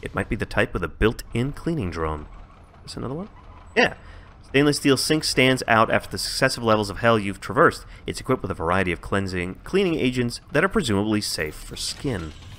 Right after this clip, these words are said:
Power pad, a technology that provides an em-, energy boost for heavy-duty equipment. Oh. That could be useful.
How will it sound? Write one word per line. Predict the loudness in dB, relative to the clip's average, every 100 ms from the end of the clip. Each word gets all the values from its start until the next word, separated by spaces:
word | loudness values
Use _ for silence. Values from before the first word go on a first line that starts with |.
| -16 -16 -16 -16 -16 -18 -20 -10 4
Power | 4
pad, | 6 4
a | 2
technology | -4 0 0 0
that | -4
provides | 0 2 2 0
an | -2
em-, | -2 -4 -2
energy | 0 0 -2
boost | -2 -2 -2
for | -8
heavy-duty | -2 -2 -2 -2 -2 -2
equipment. | -2 -6 -6 -12 -14 -20 -20 -20 -20 -18 -8
Oh. | -4 -2 0 -2 -4 -12 -16 -20 -20 -20 -20 -20 -20
That | -16
could | -14 -12
be |
useful. | -14 -16 -16 -10 -10